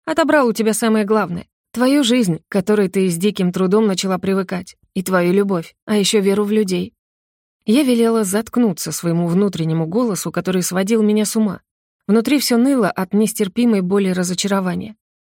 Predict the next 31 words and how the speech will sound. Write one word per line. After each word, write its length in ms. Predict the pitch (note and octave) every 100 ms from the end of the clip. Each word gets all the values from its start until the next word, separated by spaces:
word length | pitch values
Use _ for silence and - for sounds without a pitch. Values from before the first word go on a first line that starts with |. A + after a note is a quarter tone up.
| F#3+
Леша 300 | F#3+ F3+ F3+
давно 440 | F3 F#3 F#3 E3+
все 200 | D#3 F3+
знал. 320 | E3 E3+ D#3 - _ -
Знал, 280 | F3+ A#3+ A#3
что 180 | - F3+
я 80 |
сбегу 400 | E3 E3 D#3+ F#3+
от 140 | A3 G3
него, 260 | F#3 F3+ F3
разорву 440 | - G3+ G#3 G#3+ A#3
все 200 | - F#3+
отношения, 680 | F3 F3 - F3+ G#3 G3+ F3+ -
поэтому 360 | A#3+ A#3+ A#3+ A#3
и 60 |
молчал. 540 | A#3 A#3 A3 B3 A3+ F3+ _ _ -
Наверное, 420 | A3 G#3+ G#3+ G#3+
ему 160 | G#3 G#3
было 220 | F#3+ G#3
просто 340 | G#3 G#3+ -
по 120 | A3 A#3+
кайфу, 380 | A#3 F3+ -
что 200 | D#3+ -
та, 260 | F#3 A#3+ G3
которая, 380 | F3 E3+ F#3 E3+
издеваясь, 580 | G3+ G3 G#3 G3+ E3 -
однажды 460 | G3 G3 F#3+ F3
окунула 420 | F3 G#3 G#3+ F3+
его 220 | E3+ E3 E3+
в 100 | F#3
лужу, 340 | C4+ B3 E3+